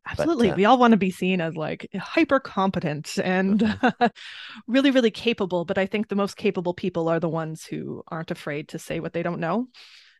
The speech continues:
Speaker 2: and to ask for help and to really listen.
Speaker 1: And not afraid to fail. Failing does not make you a failure. That's,
Speaker 2: Absolutely.
Speaker 1: I, I like, I like to say, I've said that many times.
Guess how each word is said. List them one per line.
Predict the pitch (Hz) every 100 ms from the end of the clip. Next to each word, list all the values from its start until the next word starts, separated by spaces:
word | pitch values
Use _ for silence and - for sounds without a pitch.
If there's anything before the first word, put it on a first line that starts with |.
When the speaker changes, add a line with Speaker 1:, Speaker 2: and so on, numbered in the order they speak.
| -
Speaker 2:
and | 185
to | 185 175
ask | 180 -
for |
help | 180 170 180
and | 175
to | 175
really | 165 151
listen. | 135 - 151 165 175 _ _ _ -
Speaker 1:
And | 92
not | 90 85
afraid | - 85 78
to |
fail. | - 82 73 _ _ -
Failing | 120 120 110
does | 107
not | 104 104
make | 95 90
you | 90
a | 80
failure. | - 78 69 - _ _ -
That's, | 180 180
Speaker 2:
Absolutely. | 185 175 -
Speaker 1:
I, | - 190 185
I | 76
like, | 78 214 -
I | 80
like | 80 -
to |
say, | - 80
I've | 78 76
said | 85 78
that | 69
many | 82 78
times. | 76 73 - -